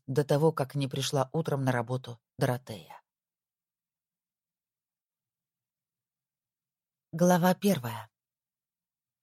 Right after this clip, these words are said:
Сент-Ривер — милый городок, окружённый горами.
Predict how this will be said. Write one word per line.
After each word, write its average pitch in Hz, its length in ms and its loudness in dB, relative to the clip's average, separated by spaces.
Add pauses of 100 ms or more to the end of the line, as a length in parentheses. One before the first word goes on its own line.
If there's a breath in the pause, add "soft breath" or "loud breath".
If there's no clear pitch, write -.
(1400)
Сент-Ривер — 151 840 2 (240)
милый 277 400 6
городок, 160 480 2
окружённый 147 640 0
горами. 131 580 -4